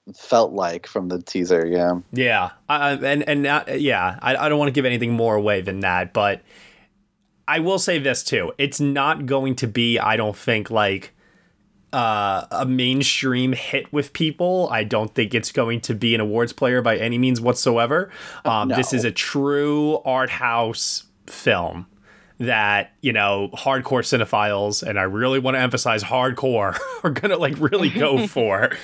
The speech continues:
Speaker 2: Uh, but, uh, another thing, another point too. I just love Andrea Riseborough. I, sh-,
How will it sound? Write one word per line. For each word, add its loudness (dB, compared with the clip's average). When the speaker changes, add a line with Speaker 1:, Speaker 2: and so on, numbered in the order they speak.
Speaker 2:
Uh, 2
but, -2
uh, 0
another 2
thing, 0
another 2
point -2
too. 2
I 0
just -2
love 0
Andrea 2
Riseborough. 0
I, 0
sh-, -4